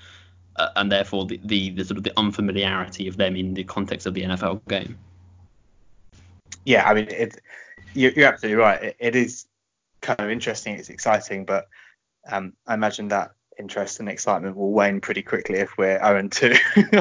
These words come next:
Speaker 2: after week two and think, "Oh,
Speaker 1: Yeah.
Speaker 2: yeah, maybe this isn't so interesting after all." <laughs>
Speaker 1: I, th-, I think the, the, the comparison that, that keeps coming to mind for me is, um, is that the, the forty-niners in the first season under Shanahan. Because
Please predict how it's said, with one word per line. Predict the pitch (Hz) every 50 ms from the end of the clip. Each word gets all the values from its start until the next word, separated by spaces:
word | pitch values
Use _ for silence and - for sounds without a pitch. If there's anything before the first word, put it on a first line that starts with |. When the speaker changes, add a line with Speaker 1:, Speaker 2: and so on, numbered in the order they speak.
| - -
Speaker 2:
after | 202 151 - - 143 - 151
week | 139 151 139 156 156 -
two | - 143 127 120
and | 120 123
think, | - 120 120
"Oh, | 120 123 117 117 113 -
Speaker 1:
Yeah. | - 285 302 262 240 226 202 151 120 - -
Speaker 2:
yeah, | 104 -
maybe | 117 117 113 120
this | 110 123 123 - - _
isn't | - 123 -
so | - 110
interesting | 113 107 - 117 110 - - 120 117
after | 117 117 110 - - 107 101
all." | 104 - - - - 165 - _
<laughs> | 185 170 - - 170 160 - _ _ - - _ _ _ - - - -
Speaker 1:
I, | - 151
th-, | - -
I | -
think | - - 185 - 147
the, | 147
the, | - - - 135
the | 127 131 131
comparison | 123 - 131 120 127 147 143 139 - - 120
that, | 117 90 85 - -
that | 117 90
keeps | - - 120 120 120
coming | - - 107 104 101
to | 101 -
mind | 104 101 98 98 95 92
for | - -
me | - 107 110 110 - 92 - -
is, | - 95 98 95 92 92 - - - - - -
um, | - 101 92 90 90 90 92 87 - - - - -
is | 104 98 92 -
that | - 104 101 92
the, | 101 101 98 95 95 95
the | 92 95 98
forty-niners | - - 110 101 - - 107 98 95 95 92 -
in | 98
the | 98
first | 95 - 101 95 92 -
season | 98 98 95 95 92
under | 92 92 90 90
Shanahan. | - - 92 90 87 - - - - - - - - - - - - - - - - - - -
Because | - 120 117 - 120 110 107 107 - - -